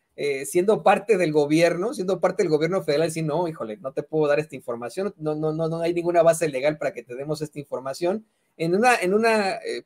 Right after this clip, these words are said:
pues, en una intención de proteger precisamente, eh, intereses de personas o de, de, de funcionarios de alto nivel, que, eh, no me malentiendas, no creo que lo está haciendo de, de, de alguna, de, en alguna forma negativa, a lo mejor se trata de un asunto de seguridad nacional, ¿no?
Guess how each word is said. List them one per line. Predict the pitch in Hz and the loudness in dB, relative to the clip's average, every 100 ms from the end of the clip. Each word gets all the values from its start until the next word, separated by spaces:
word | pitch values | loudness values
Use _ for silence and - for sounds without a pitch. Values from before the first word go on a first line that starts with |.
| _ | _
pues, | 151 - - - _ _ _ _ _ | -4 -4 -12 -18 _ _ _ _ _
en | 170 | 0
una | 247 | 0
intención | 226 196 175 202 | 2 2 2 4
de | 208 | 4
proteger | 202 175 160 151 175 190 | 6 4 6 4 6 2
precisamente, | 190 175 180 180 175 175 175 190 180 143 131 120 123 | 2 -2 0 0 0 -2 0 0 0 -4 -6 -4 -6
eh, | - | -8
intereses | - 143 151 151 165 165 185 - 143 | -10 -2 4 6 6 4 2 0 -2
de | 127 | -4
personas | - 127 - 156 165 170 160 | -2 -6 0 0 2 0 -2
o | 127 | -6
de, | 123 120 117 117 | -2 0 0 -2
de, | 117 117 | -4 -4
de | 117 120 | -6 -12
funcionarios | 135 131 139 147 151 165 | -10 -10 -6 -2 0 0
de | 139 | -2
alto | 139 160 | 0 0
nivel, | 180 233 320 247 - _ _ | 0 6 6 6 -2 _ _
que, | 226 240 - _ _ | 10 10 2 _ _
eh, | - - - | -12 -12 -16
no | 175 180 180 214 | -6 -2 2 4
me | 233 | 6
malentiendas, | 214 208 214 277 277 175 143 | 6 4 2 4 4 4 0
no | 170 | 0
creo | - | 0
que | - | 2
lo | 180 | 0
está | 156 | 2
haciendo | 175 185 196 | 0 2 0
de, | 160 131 - | -2 -4 -6
de, | 120 113 | -6 -4
de | 117 | -6
alguna, | 117 143 156 | -6 -4 -6
de, | 127 | -6
en | 123 | -8
alguna | 123 143 165 160 | -8 -2 0 0
forma | 156 165 160 | 0 0 2
negativa, | 156 151 151 233 180 | 4 2 2 -2 -2
a | 117 | -4
lo | 110 | -8
mejor | 110 143 | -6 -4
se | 165 | -4
trata | 156 143 165 | -4 -2 -2
de | 143 | -2
un | 147 | -2
asunto | 143 147 151 | -4 -6 -2
de | 147 107 | -2 -2
seguridad | 110 110 110 127 | -8 -8 -4 -2
nacional, | 135 - 139 165 294 190 156 | -2 -6 -4 0 0 0 -6
¿no? | 139 | -18